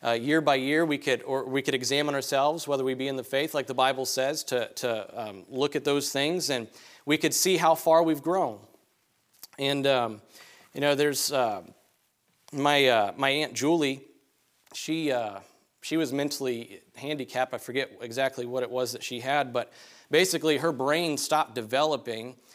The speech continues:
and stopped growing at a certain age. It was about four,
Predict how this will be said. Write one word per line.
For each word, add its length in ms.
and 120
stopped 320
growing 400
at 80
a 60
certain 340
age. 500
It 60
was 140
about 240
four, 440